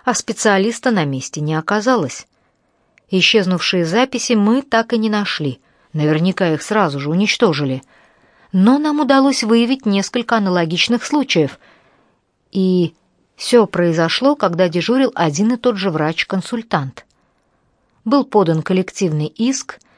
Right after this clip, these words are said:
и компенсацию получил не только мой клиент, но и другие семьи.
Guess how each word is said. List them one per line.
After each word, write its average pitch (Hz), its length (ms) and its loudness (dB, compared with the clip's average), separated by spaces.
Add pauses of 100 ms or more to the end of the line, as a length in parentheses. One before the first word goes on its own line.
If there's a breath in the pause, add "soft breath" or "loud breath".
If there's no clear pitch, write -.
(200 soft breath)
и 220 180 0
компенсацию 208 800 0
получил 170 520 -2
не 156 140 0
только 277 380 -2
мой 143 200 -2
клиент, 156 640 -2 (500 soft breath)
но 170 280 2
и 170 120 0
другие 165 460 -2
семьи. 131 500 -8